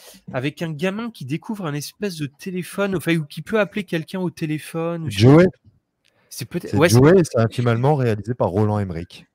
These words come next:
Speaker 1: Ah
Speaker 2: C'est
Speaker 1: bah,
Speaker 2: son
Speaker 1: bah, c'est
Speaker 2: premier
Speaker 1: al-,
Speaker 2: film.
Speaker 1: ah bah, voilà, bah, c'est allemand, donc rien à voir avec l'Australie. Et, euh, y a pas à un moment donné une poupée qui est cachée dans
Speaker 2: Si,
Speaker 1: une maison
Speaker 2: si, si,
Speaker 1: abandonnée ?
Speaker 2: il y a un
Speaker 1: Ouais, c'est ça.
Speaker 2: ventriloque, une poupée ventriloque avec les cheveux
Speaker 1: C'est
Speaker 2: noirs
Speaker 1: ça.
Speaker 2: et, euh, comme on la connaît trop,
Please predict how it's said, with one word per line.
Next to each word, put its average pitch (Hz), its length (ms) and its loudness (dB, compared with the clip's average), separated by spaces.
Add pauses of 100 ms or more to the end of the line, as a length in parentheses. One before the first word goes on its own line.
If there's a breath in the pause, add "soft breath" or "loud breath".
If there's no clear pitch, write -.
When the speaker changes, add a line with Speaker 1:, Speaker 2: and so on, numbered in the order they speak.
Speaker 1:
Ah - 60 -8
Speaker 2:
C'est - 0 -
Speaker 1:
bah, 131 100 -2
Speaker 2:
son 131 140 -4
Speaker 1:
bah, 127 60 -2
c'est 175 180 -2
Speaker 2:
premier - 0 -
Speaker 1:
al-, 147 140 4
Speaker 2:
film. 175 120 -10
Speaker 1:
ah 135 60 0
bah, 127 160 2
voilà, 117 180 -2
bah, 151 140 -2
c'est - 160 -10
allemand, 117 320 -8
donc 120 160 -10
rien 135 140 -6
à 147 60 -2
voir 143 140 -2
avec 127 180 -4
l'Australie. 143 580 -6
Et, 147 280 0
euh, 139 200 4
y 139 120 -4
a 135 60 0
pas 214 160 -8
à - 100 -6
un 220 40 -4
moment 180 300 -4
donné 175 200 -4
une 196 140 -6
poupée 208 360 -10
qui 180 100 -10
est - 40 -6
cachée 170 340 -8
dans 180 100 -6
Speaker 2:
Si, 165 80 0
Speaker 1:
une 156 100 -2
maison 147 320 -8
Speaker 2:
si, 147 160 -6
si, 143 80 -8
Speaker 1:
abandonnée ? 151 100 -8
Speaker 2:
il 170 80 -4
y 139 60 2
a 113 120 2
un 107 60 0
Speaker 1:
Ouais, 95 60 0
c'est 123 140 0
ça. - 140 -6
Speaker 2:
ventriloque, 123 280 0
une 117 120 -10
poupée 135 240 -2
ventriloque 113 640 -2
avec 104 140 -8
les 98 80 -8
cheveux 95 260 -6
Speaker 1:
C'est 85 80 -6
Speaker 2:
noirs 95 160 -2
Speaker 1:
ça. 110 280 -2
Speaker 2:
et, 85 100 -6
euh, 82 140 -8
comme 101 180 -12
on 101 60 -8
la 90 120 -4
connaît 87 260 -14
trop, - 200 -18